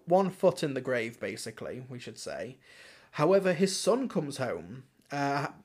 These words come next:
his friend was ill or something, so he's just come home early. And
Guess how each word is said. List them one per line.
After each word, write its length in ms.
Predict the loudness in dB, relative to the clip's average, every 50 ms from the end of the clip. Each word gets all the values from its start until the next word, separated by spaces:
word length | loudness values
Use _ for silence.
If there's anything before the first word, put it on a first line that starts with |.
| -14 -10 -4
his 220 | -2 -2 -2 -2
friend 260 | 0 0 2 2 2 2
was 160 | 2 2 6
ill 260 | 6 6 6 6 4
or 160 | 2 0 0
something, 380 | 0 -2 -2 0 0 0 0 0
so 180 | -2 -2 0
he's 200 | 0 0 -2 -2
just 180 | -6 -10 -10 -6
come 140 | -6 -4 -2
home 240 | -2 -2 -2 -2 -2
early. 280 | -4 -4 -4 -6 -10 -12 _ _ _ _ _ _ _ _ _ _ _ _ _ _ _ _ -6
And 480 | -4 -2 -2 -2 -2 -4 -6 -6 -8